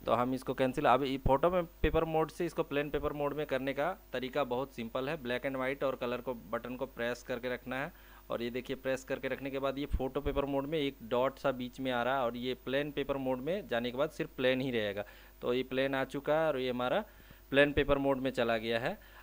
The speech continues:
अब हम इसमें आपको एक जेरॉक्स करके दिखाएंगे कि इसका स्पीड प्लेन पेपर मोड में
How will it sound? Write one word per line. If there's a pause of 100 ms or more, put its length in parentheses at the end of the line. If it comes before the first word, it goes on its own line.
(100)
अब
हम
इसमें
आपको
एक
जेरॉक्स
करके
दिखाएंगे
कि
इसका
स्पीड (300)
प्लेन
पेपर
मोड (120)
में